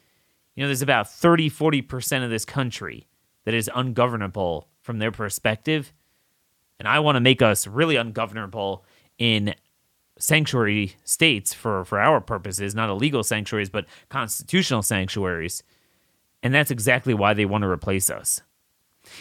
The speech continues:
It's the same reason why they obsess about public health, right? But then when it comes to this, they don't care. Betsy McCoy has an article out she wrote last month in the New York, uh, Post. She was, what, the former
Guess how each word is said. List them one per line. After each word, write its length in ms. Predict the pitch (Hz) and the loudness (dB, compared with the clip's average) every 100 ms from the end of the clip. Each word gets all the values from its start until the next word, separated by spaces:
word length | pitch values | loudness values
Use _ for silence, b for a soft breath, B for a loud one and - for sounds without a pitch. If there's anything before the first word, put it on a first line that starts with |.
| B | B
It's 180 | 175 - | 2 2
the 80 | |
same 320 | 180 247 262 151 | 0 0 -2 -4
reason 480 | 180 202 135 104 - b - | -4 -4 -6 -8 -12 b 0
why 260 | 143 147 | 2 4
they 200 | 143 143 | 2 0
obsess 520 | - 117 - 175 165 | 0 -2 -2 0 0
about 220 | 135 120 - | 2 0 2
public 300 | 135 127 117 | 0 0 2
health, 320 | 165 107 - | 2 2 0
right? 320 | 104 143 139 _ _ _ _ _ - | 0 0 -2 _ _ _ _ _ -4
But 140 | 147 | 0
then 300 | 160 143 - _ _ - | 2 2 -2 _ _ -4
when 160 | 139 | 0
it 80 | 139 | 0
comes 300 | - 170 151 | 0 0 0
to 80 | - | 2
this, 240 | 160 160 | 2 2
they 140 | - 131 | 4 2
don't 160 | 160 | 2
care. 440 | - 180 190 - - _ _ _ _ _ _ _ _ | 2 2 0 -4 -20 _ _ _ _ _ _ _ _
Betsy 320 | 156 180 208 | 2 2 2
McCoy 400 | 160 - 160 170 | 2 2 2 4
has 200 | 127 117 | 4 2
an 80 | 120 | 2
article 420 | 113 127 117 120 | 4 4 4 4
out 260 | 110 110 107 | 4 4 0
she 160 | - | -4
wrote 220 | 120 117 101 | 0 0 2
last 320 | 113 107 - | 2 0 -2
month 220 | 113 110 | -2 -2
in 120 | 107 | -4
the 300 | 98 95 90 b b b - | -2 -2 -2 b b b -4
New 100 | 123 | 2
York, 360 | 117 104 - | 4 2 0
uh, 220 | 104 85 85 | 0 0 0
Post. 360 | - 143 110 | 0 2 2
She 100 | - | 0
was, 200 | 117 98 | 0 0
what, 220 | 113 107 | 0 0
the 100 | - | -2
former 680 | 92 - 120 110 107 101 95 | -8 -4 -4 -2 0 0 -2